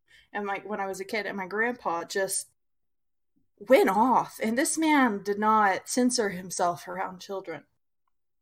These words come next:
And he was, I don't know, it was a very heated rant that nobody was really listening to, but I remember he hates David Bowie.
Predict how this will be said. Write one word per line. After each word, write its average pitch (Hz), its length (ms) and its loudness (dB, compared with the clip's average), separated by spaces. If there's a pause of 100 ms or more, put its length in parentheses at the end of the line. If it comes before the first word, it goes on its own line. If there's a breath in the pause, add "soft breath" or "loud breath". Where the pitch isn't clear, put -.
(200)
And 208 200 -4
he 254 180 -2
was, 294 240 -2 (100)
I 254 60 -6
don't 240 180 -6
know, 226 200 -2
it 196 80 -4
was 262 140 -4
a 269 60 2
very 196 640 -4 (300)
heated 208 480 -6
rant 180 520 -8 (300)
that 170 220 -4
nobody 220 360 2
was 190 180 -4
really 180 220 -6
listening 175 440 -8
to, 160 400 -8
but 170 80 -10
I 170 60 -6
remember 196 500 -4
he 190 180 -14
hates 208 300 -8
David 175 300 -12
Bowie. 170 320 -10